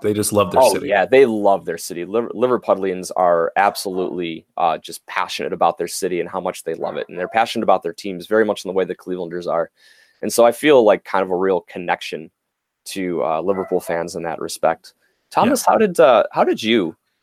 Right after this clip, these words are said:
Speaker 2: pick up soccer? What's your, what's your soccer origin story?
Speaker 1: So I, <clears throat> I did not play since I was five years old. So I,
Speaker 2: Okay.
Speaker 1: I will discount that now. When I was a kid, I grew up in a very, um, Cleveland sports household. I grew up on the Browns and the Indians.
Speaker 2: Okay.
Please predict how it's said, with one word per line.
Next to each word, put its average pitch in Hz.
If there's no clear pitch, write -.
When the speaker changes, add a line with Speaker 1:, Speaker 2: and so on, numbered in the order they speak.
Speaker 2:
pick -
up 82
soccer? -
What's 113
your, 135
what's 104
your 117
soccer 87
origin 87
story? 78
Speaker 1:
So -
I, 139
<clears throat> 151
I 123
did 123
not 117
play 98
since 90
I 98
was 87
five 85
years 87
old. 67
So -
I, 98
Speaker 2:
Okay. 98
Speaker 1:
I 104
will 104
discount 110
that 101
now. 90
When 107
I 123
was 135
a 110
kid, 98
I 110
grew 107
up 98
in 92
a 90
very, 90
um, 60
Cleveland 98
sports -
household. -
I 104
grew 98
up 95
on 90
the -
Browns 87
and 85
the 67
Indians. 67
Speaker 2:
Okay. 101